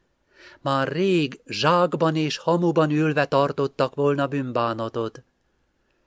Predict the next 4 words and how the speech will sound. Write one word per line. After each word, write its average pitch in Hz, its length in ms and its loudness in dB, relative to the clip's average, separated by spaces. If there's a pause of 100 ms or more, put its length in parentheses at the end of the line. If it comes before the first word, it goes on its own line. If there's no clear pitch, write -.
(280)
Ezért 139 520 0 (280)
Tírusnak 165 720 0
és 151 160 0
Szidonnak 139 760 0